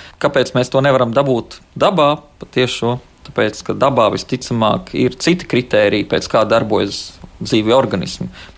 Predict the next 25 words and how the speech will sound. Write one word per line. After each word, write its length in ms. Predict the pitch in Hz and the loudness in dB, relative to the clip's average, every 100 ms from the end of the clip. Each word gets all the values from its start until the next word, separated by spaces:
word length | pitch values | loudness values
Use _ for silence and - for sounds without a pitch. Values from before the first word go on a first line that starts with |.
| - | -4
Tur 240 | 131 127 110 | 0 2 2
darbojās 540 | 127 120 120 110 110 | 0 2 4 4 2
pat 220 | - 123 151 | 0 0 2
evolūcija. 720 | 170 117 - - - - - - | 2 0 -2 -8 -10 -10 -10 -14
Viņus 320 | - 107 98 | -10 -8 -6
ir 100 | - | -2
atlasījusi, 800 | 123 - 120 - 110 101 - 117 120 - 131 | 0 0 -4 -2 -4 -4 -4 -6 -6 -8 -4
un 160 | 117 | 0
viņi 300 | 117 120 113 113 | 2 2 0 2
darbojās 540 | 131 120 110 104 104 | 2 2 2 2 0
tā, 140 | - 120 | 0 2
kā 160 | - | 2
viņi 200 | 113 117 127 | 2 2 0
darbojās, 380 | 131 113 107 - | 2 2 2 0
tāpēc, 300 | - 101 - | -2 -2 -4
ka 100 | - | -2
tas 220 | 101 - | -2 0
nodrošina 580 | 117 107 95 - 107 104 | 0 2 0 0 -2 0
viņu 220 | 113 101 90 - - | 0 0 -4 -14 -4
efektīvāku 800 | 135 135 - 120 110 110 - | -2 -2 -2 0 2 0 2
izdzīvošanu. 720 | 147 110 107 - - - - - - - | 2 2 -2 -2 -4 -6 -6 -8 -10 -2
Ja 100 | 117 | 2
mēs 300 | 127 131 - | 4 2 2
vienu 320 | 131 131 117 | 2 4 4
enzīmu 560 | 170 196 160 151 143 | 4 4 4 4 4